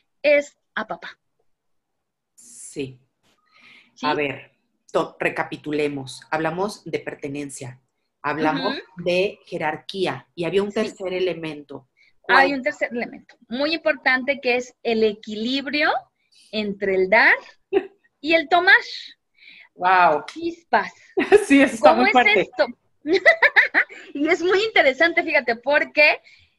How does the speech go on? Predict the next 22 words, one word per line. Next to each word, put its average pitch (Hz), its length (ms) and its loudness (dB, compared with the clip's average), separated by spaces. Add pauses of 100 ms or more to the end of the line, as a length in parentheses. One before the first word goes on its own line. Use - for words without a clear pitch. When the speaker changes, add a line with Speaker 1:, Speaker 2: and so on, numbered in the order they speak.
(600)
Speaker 1:
si 330 260 -4
tú 403 180 0
tienes 403 320 2
acomodada, 254 840 4 (320)
primero, 269 500 2 (140)
tu 233 140 -4
pertenencia, 240 800 0 (640)
tu 302 120 0
jerarquía 247 800 4
bien 294 160 2
acomodada, 269 720 4 (400)
vas 269 240 2
a 320 60 4
tener 262 240 0
un 269 100 0
equilibrio 240 440 -4
entre 233 180 -4
el 190 60 -2
dar 180 140 2
y 185 80 -4
tomar. 285 360 0 (600)
Ejemplo 277 640 0